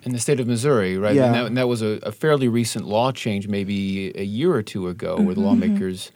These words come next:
Speaker 2: Yeah.
Speaker 1: um, yeah, passed a law that, you know, charges international tuition for,
Speaker 3: Yeah.
Speaker 1: um, and so, yeah, I mean, how did that
Speaker 2: Yeah.
Speaker 1: affect you?
Speaker 2: Well, yeah, that, that, that's a big one. So now we have to pay more than the, a regular student.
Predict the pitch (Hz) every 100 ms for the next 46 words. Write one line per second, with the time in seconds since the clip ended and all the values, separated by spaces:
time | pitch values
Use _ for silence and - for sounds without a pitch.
0 | - - 131 117 113 117 98 92 92 101
1 | - _ _ _ 110 98 117 110 117 101
2 | 104 98 95 - 110 95 92 - 101 98
3 | 95 92 95 107 98 107 113 110 101 92
4 | 95 92 92 - - 90 90 90 85 -
5 | - - - - _ 107 95 95 - 113
6 | 110 131 123 98 110 117 110 139 127 110
7 | 113 98 - 160 160 151 151 147 143 156
8 | 170 170 135 143 147 135 131 - 135 127
9 | 123 117 - _ _ 147 151 151 131 -
10 | 139 123 123 131 135 135 135 127 131 127
11 | 127 107 123 135 135 135 - 139 135 131
12 | 127